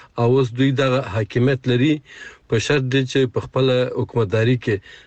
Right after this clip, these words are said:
تغییر راولي، یو معیاري حکومت ته مخه کړي، د نړیوالو سره یو سیاسي تعامل ته نږدې سي او په افغانستان کې کار حرکات وسپارل سي.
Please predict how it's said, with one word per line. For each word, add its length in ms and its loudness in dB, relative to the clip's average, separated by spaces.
تغییر 360 0
راولي، 580 2
یو 280 2
معیاري 360 2
حکومت 400 0
ته 60 0
مخه 260 0
کړي، 240 0
د 80 -4
نړیوالو 520 2
سره 180 0
یو 60 0
سیاسي 420 -2
تعامل 340 0
ته 120 -2
نږدې 340 2
سي 140 2
او 140 0
په 140 -6
افغانستان 580 0
کې 160 -2
کار 260 0
حرکات 460 -2
وسپارل 360 0
سي. 200 0